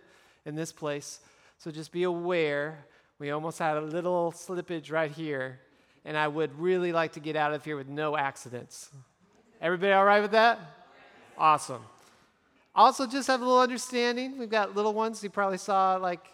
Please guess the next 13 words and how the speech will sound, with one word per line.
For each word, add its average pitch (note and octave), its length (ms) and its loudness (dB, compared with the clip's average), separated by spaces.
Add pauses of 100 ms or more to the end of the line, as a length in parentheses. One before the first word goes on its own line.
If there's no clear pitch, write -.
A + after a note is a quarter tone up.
(220)
a D#3+ 80 -8
hundred F#3 280 -2
of F#3+ 100 -2
them G3 160 -4
just F#3 180 -10
leave. F#3 320 -4 (2000)
They G#3 200 4
really A3+ 240 6
think A3 220 -2
this G#3 180 0
sound G3+ 300 0
is F#3+ 120 -10
cool. D3+ 380 -6